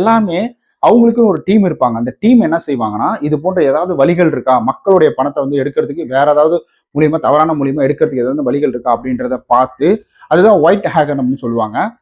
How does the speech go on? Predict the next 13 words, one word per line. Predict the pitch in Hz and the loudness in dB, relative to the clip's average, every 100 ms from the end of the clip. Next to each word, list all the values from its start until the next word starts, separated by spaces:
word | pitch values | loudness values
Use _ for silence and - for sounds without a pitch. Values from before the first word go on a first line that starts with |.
| _ _ | _ _
So | 190 160 | 2 4
அவங்க | 165 147 | 4 4
எல்லாமே | 151 185 190 | 4 2 2
பார்த்து | 143 147 147 180 214 147 | 2 2 2 0 0 0
இதை | 147 135 | 2 2
வந்து | 160 165 | 0 0
சரி | 170 190 | 0 0
பண்ணுவாங்க. | 180 139 107 104 - | 0 -2 -4 -8 0
"ஓ | 147 131 | 0 2
இந்த | 127 | 2
மாதிரி | 151 165 | 2 2
வழி | 143 175 | 4 4
இருக்குப்பா, | 160 120 131 | 2 0 2